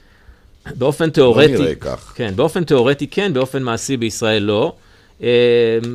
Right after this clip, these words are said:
Speaker 1: זה נובע במידה רבה משום שלחופש הדת יש, אה, נציגים בכנסת, כלומר יש,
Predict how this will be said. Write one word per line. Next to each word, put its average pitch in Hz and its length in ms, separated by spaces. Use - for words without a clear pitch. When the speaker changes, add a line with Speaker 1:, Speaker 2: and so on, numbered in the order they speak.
Speaker 1:
זה 139 140
נובע 151 440
במידה 135 380
רבה 117 280
משום 123 240
שלחופש 127 480
הדת 151 260
יש, 127 240
אה, 123 320
נציגים 123 380
בכנסת, 147 400
כלומר 113 200
יש, 120 300